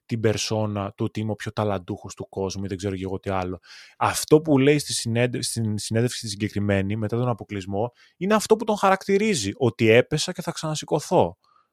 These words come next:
Όπως κάνει από την πρώτη μέρα που τον έχουμε δει στο, στο N B A. Έτσι πήρε το πρωτάθλημα, έτσι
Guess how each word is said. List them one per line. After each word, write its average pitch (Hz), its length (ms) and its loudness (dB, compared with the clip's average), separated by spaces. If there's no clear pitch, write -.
Όπως - 520 0
κάνει 156 300 4
από 147 120 0
την 135 120 0
πρώτη 147 220 -2
μέρα 151 220 0
που 143 60 -10
τον 147 140 -4
έχουμε 143 220 -4
δει 156 80 -2
στο, 151 580 0
στο 143 180 0
N 156 100 0
B 170 40 2
A. 127 220 2
Έτσι 147 300 4
πήρε 113 180 2
το - 100 -4
πρωτάθλημα, 160 760 0
έτσι 131 680 2